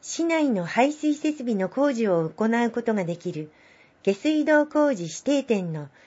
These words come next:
新規更新登録申請を受け付けます。指定を受けないと排水設備の工事は行えません。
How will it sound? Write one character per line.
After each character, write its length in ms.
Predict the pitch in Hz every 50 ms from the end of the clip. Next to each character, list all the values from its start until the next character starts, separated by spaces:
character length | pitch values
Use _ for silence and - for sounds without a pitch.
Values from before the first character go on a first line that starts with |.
| _ _ -
新 360 | - - - 330 320 302 302
規 220 | 302 - 196 175
更 280 | - - - 208 240 254
新 400 | 247 - - 233 240 226 208 220 - _ -
登 220 | 220 254 311 311
録 160 | 302 302 -
申 260 | - - 311 320 311 302
請 240 | 302 254 220 202
を 240 | 175 160 151 143 139
受 220 | 139 135 - 180 170
け 60 | -
付 120 | - -
け 80 | 175 170
ま 140 | 151 147 160
す。 60 | 160 _ _ _ _ _ _ _ _ _ _ _ _ _ _ _ _ _ _ _ _ _ _ _ _ _ _ _ _ _ _ _ _ _ _ _
指 340 | - - - - - 311 320
定 80 | 311 311
を 100 | 302 302
受 120 | 302 302
け 140 | - 302 285
な 120 | 269 247
い 80 | 220 196
と 240 | - - 151 156 - _ _ _
排 240 | - - 262 302 311
水 260 | - - 311 311 302
設 280 | 302 311 311 302 302 294
備 120 | 247 220
の 140 | 185 175 170
工 240 | - 262 294 302 262
事 160 | 233 233 190
は 160 | 160 143 143
行 200 | 139 - - 196
え 260 | 202 202 208 202 190
ま 100 | 185 185
せ 180 | - - 185 180
ん。 80 | 165